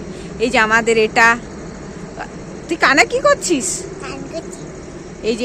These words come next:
Speaker 1: এখানে একটা, এখানে একটা, ভালোই লাগে পুকুর ঘাটটা। এখন তো অনেক ঝোপঝাড় হয়ে গেল, দেখতে অত সুন্দর লাগছে না। আগে আমাদের পুকুর ঘাটটা একদম পুরো পরিষ্কার থাকতো, যখন থেকে মাছ চাষ করা হয়নি তখন থেকে পুকুরটা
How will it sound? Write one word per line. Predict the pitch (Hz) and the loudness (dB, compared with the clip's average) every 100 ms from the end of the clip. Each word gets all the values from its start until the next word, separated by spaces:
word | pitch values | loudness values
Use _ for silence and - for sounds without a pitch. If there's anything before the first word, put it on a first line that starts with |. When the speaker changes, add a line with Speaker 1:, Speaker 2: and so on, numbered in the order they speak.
| 226 | 0
Speaker 1:
এখানে | - 233 240 | 2 2 2
একটা, | 233 240 233 233 226 | 2 2 4 6 2
এখানে | 220 226 233 | 0 0 0
একটা, | 247 240 262 - - 202 | 4 2 2 -4 -8 0
ভালোই | 247 320 269 | 4 6 6
লাগে | 220 214 | 2 -2
পুকুর | 214 277 262 | -4 -2 4
ঘাটটা। | 262 - 311 - - - - | 2 4 0 0 -14 -2 0
এখন | - 269 | 2 2
তো | 359 269 | 6 4
অনেক | 269 277 | 4 0
ঝোপঝাড় | 233 220 226 311 | 0 2 4 4
হয়ে | 302 254 | 4 2
গেল, | 262 226 | 2 2
দেখতে | 214 - 240 | 0 0 0
অত | 196 233 - | 0 -4 -4
সুন্দর | 220 220 202 | -6 0 0
লাগছে | 190 208 | 0 -2
না। | 175 190 | -2 -2
আগে | 220 233 | 0 0
আমাদের | 226 226 240 - - - - | 0 -2 -4 -4 -14 -14 -8
পুকুর | 202 240 | -6 2
ঘাটটা | 247 247 233 | 2 4 2
একদম | 220 254 | 2 -4
পুরো | 226 262 226 | -2 0 2
পরিষ্কার | 226 302 285 262 214 | 2 0 0 0 0
থাকতো, | 180 - 180 - - 202 | -6 -6 -12 -10 -6 -4
যখন | 226 302 | -2 -2
থেকে | 320 285 | 0 0
মাছ | 247 262 | 0 2
চাষ | 277 277 269 | -2 -2 0
করা | 277 294 | 2 2
হয়নি | 277 302 | -2 -2
তখন | 226 269 254 | -4 -4 -4
থেকে | 269 294 392 - - - | -4 -4 -4 -8 -16 -8
পুকুরটা | 214 208 247 | -8 -6 -2